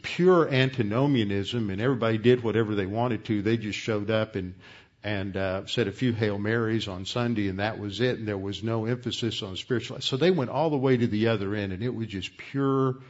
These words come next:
pure legalism. And, uh, that was the first time that I crossed the Sabine River and got out of the car and kissed the ground of Texas.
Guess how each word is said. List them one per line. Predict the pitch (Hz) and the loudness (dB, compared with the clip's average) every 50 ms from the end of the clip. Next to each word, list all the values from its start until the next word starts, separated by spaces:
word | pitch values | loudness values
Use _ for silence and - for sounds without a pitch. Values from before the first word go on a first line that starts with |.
| - - - - - _ _ _ | -20 -20 -20 -20 -20 _ _ _
pure | - - - - - - 170 175 170 170 170 170 165 165 160 - - | -16 -14 -12 -12 -4 2 4 4 6 6 6 6 4 4 2 0 -2
legalism. | 120 104 101 107 127 135 139 117 120 107 98 92 90 - - - - - - - - - _ _ _ - - - - - - - _ _ | -2 0 4 6 6 6 6 6 6 4 4 2 0 -4 -6 -8 -10 -20 -20 -20 -20 -20 _ _ _ -20 -20 -20 -20 -20 -20 -20 _ _
And, | - 104 104 104 98 104 98 90 | -8 -4 -2 -2 -2 -2 -2 -4
uh, | 87 87 82 87 90 92 - - - - - - | -4 -6 -6 -8 -10 -14 -18 -20 -20 -20 -10 -4
that | 135 135 | -2 -2
was | 139 107 | -2 -2
the | - 110 | -4 -6
first | - - - 156 170 170 165 - - | -8 -2 2 2 4 4 2 0 -2
time | 120 110 101 87 - - - - - _ _ - - - - - - - - _ _ | -2 -2 -2 -4 -6 -12 -16 -20 -20 _ _ -20 -20 -20 -20 -20 -20 -20 -20 _ _
that | - 107 104 | -2 -2 0
I | 98 95 | 0 -2
crossed | 101 - - 117 107 104 110 - - | -4 -4 -2 0 0 0 0 -2 -4
the | - | -6
Sabine | - - - 110 95 104 110 113 107 98 95 | -4 -4 -4 -4 -2 -2 0 0 0 -2 0
River | 107 113 107 104 117 110 | 0 0 0 0 -2 -6
and | 101 107 107 | -6 -6 -4
got | 92 101 101 98 | -4 -2 -2 0
out | 101 101 101 | 0 -2 -2
of | 92 | -4
the | 92 | -6
car | 92 - - 110 101 98 92 | -8 -6 -4 -2 -2 -2 -2
and | 90 90 90 - | -4 -6 -10 -14
kissed | - - 127 113 - - - | -8 -4 -4 -2 -2 -4 -6
the | - 98 | -8 -10
ground | 90 101 98 98 98 98 101 98 | -8 -6 -6 -4 -4 -6 -8 -8
of | 92 85 - - | -10 -14 -16 -12
Texas. | - - 113 107 104 - - - - - - - | -6 -4 -4 -4 -4 -6 -12 -12 -12 -10 -10 -10